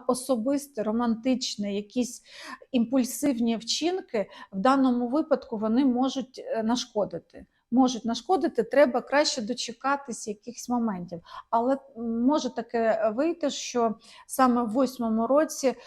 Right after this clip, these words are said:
е, люди починають, е, відчувати, м, а, е, якісь не-, негаразди в взаємовідносинах і можуть навіть, е, е,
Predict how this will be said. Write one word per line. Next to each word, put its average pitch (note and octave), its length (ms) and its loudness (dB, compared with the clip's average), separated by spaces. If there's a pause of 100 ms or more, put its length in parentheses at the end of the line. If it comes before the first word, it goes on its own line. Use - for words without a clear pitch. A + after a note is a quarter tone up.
(220)
е, G#3+ 280 2
люди A#3+ 280 0
починають, A3+ 1040 -4
е, G#3+ 240 -6
відчувати, A3 920 0 (1080)
м, G#3+ 280 -2
а, G3 160 -4 (760)
е, E3 60 -2 (340)
якісь B3+ 400 2
не-, B3+ 200 6
негаразди B3 760 4
в F#3 180 -10
взаємовідносинах A#3 1600 0
і A#3 80 -2
можуть C4 420 0
навіть, B3 560 0
е, G#3 100 -8 (840)
е, G#3 160 -2